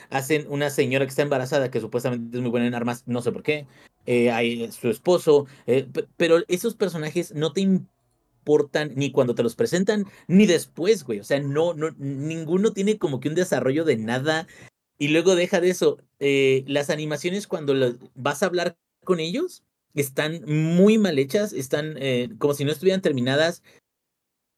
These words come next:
Creo que aquí se pierde algo muy grande, y creo que también es, es, es, este, vale la pena mencionar aquello que siempre reseteaba el contador antes. Son dos monstruos diferentes. Este es un monstruo por la aberración que es, que es Redfall en términos de open world, eh, de mundo abierto.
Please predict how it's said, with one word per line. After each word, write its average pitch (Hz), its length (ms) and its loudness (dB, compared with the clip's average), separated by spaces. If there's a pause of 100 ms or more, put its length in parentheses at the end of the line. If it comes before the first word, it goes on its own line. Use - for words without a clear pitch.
Creo 214 180 0
que 277 240 -2
aquí 214 240 -4
se 233 140 -2
pierde 220 580 0
algo 208 200 4
muy 185 180 2
grande, 170 320 2
y 151 160 0
creo 202 120 4
que 208 120 0
también 190 360 0
es, 180 300 0
es, 180 340 0
es, 180 260 -2
este, 127 920 0 (160)
vale 202 220 0
la 190 100 2
pena 196 180 2
mencionar 170 600 0
aquello 180 320 0
que 151 140 -2
siempre 170 360 -4
reseteaba 143 440 2
el 143 80 -2
contador 120 440 0
antes. 120 380 -4 (1160)
Son 202 220 6
dos 220 220 4
monstruos 185 540 6
diferentes. 135 560 0
Este 151 180 -2
es 151 120 -4
un 156 160 -2
monstruo 143 460 0
por 123 180 2
la 113 240 0
aberración 110 560 2
que 120 200 2
es, 120 120 -2
que 110 120 -2
es 107 80 -2
Redfall 117 380 2
en 113 100 -4
términos 120 400 -2
de 101 120 0
open 107 340 0
world, 135 340 4
eh, 110 100 -8
de 104 60 -4
mundo 113 200 -2
abierto. 151 420 -2